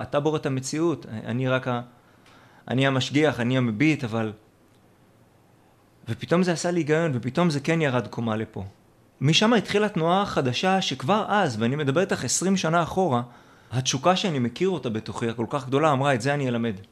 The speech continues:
בכל דת או תורה שבאה לעולם, על, על, על פני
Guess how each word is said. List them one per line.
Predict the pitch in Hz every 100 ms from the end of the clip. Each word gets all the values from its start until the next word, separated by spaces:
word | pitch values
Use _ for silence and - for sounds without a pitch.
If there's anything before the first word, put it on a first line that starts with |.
| _ _ 120
בכל | 117 - 185 202 208 - - _ _ _ _ _ _ -
דת | 95 139 139 -
או | 120
תורה | 120 117 131
שבאה | 131 104 120
לעולם, | 117 104 113 110 107 - -
על, | 107 107
על, | - 107 - - _ -
על | 113 -
פני | 131